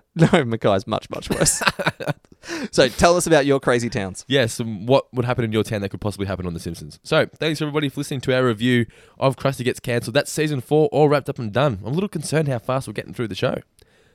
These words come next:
Speaker 2: But
Speaker 1: We, we're gonna have to start developing an ex-, exit strategy. <laughs>
Speaker 2: As, uh, as BuzzFeed have said, good luck after season thirteen. How cool was that?
Speaker 1: Oh, yes. Thank you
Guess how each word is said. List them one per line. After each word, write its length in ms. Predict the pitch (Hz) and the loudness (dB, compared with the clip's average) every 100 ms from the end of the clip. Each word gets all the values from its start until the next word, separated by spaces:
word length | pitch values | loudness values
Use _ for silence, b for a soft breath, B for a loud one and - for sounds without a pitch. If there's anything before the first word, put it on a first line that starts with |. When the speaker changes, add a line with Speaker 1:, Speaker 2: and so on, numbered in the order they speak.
| b b b _ _ _ _ | b b b _ _ _ _
Speaker 2:
But 220 | 151 143 | 2 2
Speaker 1:
We, 140 | 156 139 | 2 4
we're 160 | 127 | 2
gonna 200 | 113 113 | 4 2
have 100 | 110 | 2
to 60 | - | -4
start 220 | - 101 | -2 -2
developing 420 | 98 98 95 95 | 0 0 0 -4
an 80 | 98 | -2
ex-, 180 | 110 - - | -2 -4 -2
exit 260 | 123 120 - | -2 -2 -2
strategy. 540 | - 123 135 165 - | 2 2 4 4 2
<laughs> 40 | - | 4
Speaker 2:
As, 200 | 135 127 | 4 6
uh, 180 | 120 - | 4 4
as 160 | 120 | 0
BuzzFeed 420 | 110 120 156 - 98 | 0 0 0 -2 -4
have 100 | 90 | -4
said, 220 | 92 85 | -8 -6
good 140 | 110 | 0
luck 140 | 101 101 | 0 0
after 180 | 95 | -6
season 260 | 90 101 87 | -6 -6 -4
thirteen. 320 | 92 90 120 | -2 0 0
How 120 | 104 | 0
cool 180 | 131 156 | 0 0
was 120 | 143 | 0
that? 220 | 175 185 - _ _ _ - | 0 -2 -4 _ _ _ 4
Speaker 1:
Oh, 180 | 240 370 | 6 6
yes. 420 | - 196 392 247 - | 2 2 2 -4 -2
Thank 260 | 226 - | -2 -2
you 100 | 330 | -6